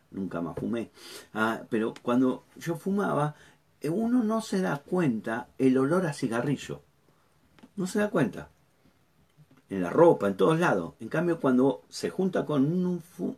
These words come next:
un no fumador, enseguida lo detecta. Y, eh, los cambios de la mente pasa igual. La gente no se da cuenta. No se da cuenta que tiene mentalidad de mundo.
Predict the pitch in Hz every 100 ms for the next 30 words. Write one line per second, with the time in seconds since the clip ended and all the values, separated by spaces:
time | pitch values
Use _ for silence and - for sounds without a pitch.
0 | - 139 139 170 214 - 214 185 170 160
1 | 156 - _ - 127 117 - 117 127 143
2 | 143 120 107 107 - - - - _ _
3 | _ - - - - 180 190 135 - _
4 | - 151 151 143 - 151 160 - 233 240
5 | 208 180 - 160 185 156 - 147 - 120
6 | 120 92 78 - - _ 127 131 208 285
7 | 311 294 - 190 - 214 147 - - _
8 | _ _ _ _ _ - - 113 - 139
9 | 135 180 143 101 80 _ - 92 120 110
10 | 107 104 95 90 107 92 95 110 110 98
11 | 85 82 69 73